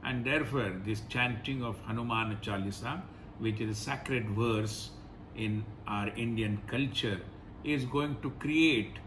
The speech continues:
an aura of goodwill towards everybody. It will send all kinds of positive vibes.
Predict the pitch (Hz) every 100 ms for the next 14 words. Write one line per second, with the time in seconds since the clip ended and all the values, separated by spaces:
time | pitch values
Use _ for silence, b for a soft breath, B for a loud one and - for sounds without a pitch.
0 | - - 117 113 113 101 101 - - -
1 | - - - - - - 139 147 147 147
2 | - 127 127 - - - 107 135 143 127
3 | 101 98 - - 110 110 101 - - 117
4 | 107 101 101 156 147 - - - - 104
5 | 110 110 107 135 135 135 - - 131 147
6 | 139 135 127 - 113 - 117 110 117 123
7 | 107 104 104 104 90 - -